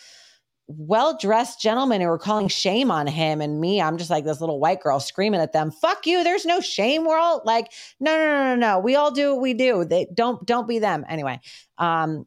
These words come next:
so I'm like this social butterfly going all, all over the place. So I met this guy and, uh, I texted him the itinerary because I had the,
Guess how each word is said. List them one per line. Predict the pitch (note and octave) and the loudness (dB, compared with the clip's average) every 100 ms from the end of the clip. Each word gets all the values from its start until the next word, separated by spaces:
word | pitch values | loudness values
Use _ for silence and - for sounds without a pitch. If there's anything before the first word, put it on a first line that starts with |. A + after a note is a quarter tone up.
| - | -6
so | - | 0
I'm | F#3 G3+ | 0 2
like | G3 F3 | 0 0
this | E3 - | -4 -2
social | E3 E3 | -2 0
butterfly | D3+ D3+ - C#3+ | 0 -2 0 -2
going | D3 D3 C#3+ | 0 -2 -2
all, | C#3+ - - | -2 -2 -4
all | D3 D3 | -2 0
over | C#3+ | -2
the | |
place. | C3 C3 C3 | -4 -6 -4
So | D3+ | -2
I | D3+ | -2
met | D#3+ D#3 | -2 -2
this | D3 - | -6 -2
guy | D#3+ D#3 C#3+ C#3 - - - _ | -2 0 -2 -6 -20 -20 -20 _
and, | - D#3 D3+ D3 C#3+ | -4 0 0 0 0
uh, | C#3+ - - | 0 -2 -2
I | D3+ D3+ C3 - | -2 -2 -4 -12
texted | - B3 - B3 | -4 -4 -4 -4
him | G3+ F3 | -2 -2
the | D#3+ | -2
itinerary | D3 C#3+ A#3 D4+ F#3+ D3 D3 | -2 -2 -4 -2 0 0 0
because | D3 - C#3 | -4 -8 -4
I | C#3+ | -2
had | C#3 D3+ D3+ C#3 | 0 0 0 0
the, | C#3 C3+ | 0 0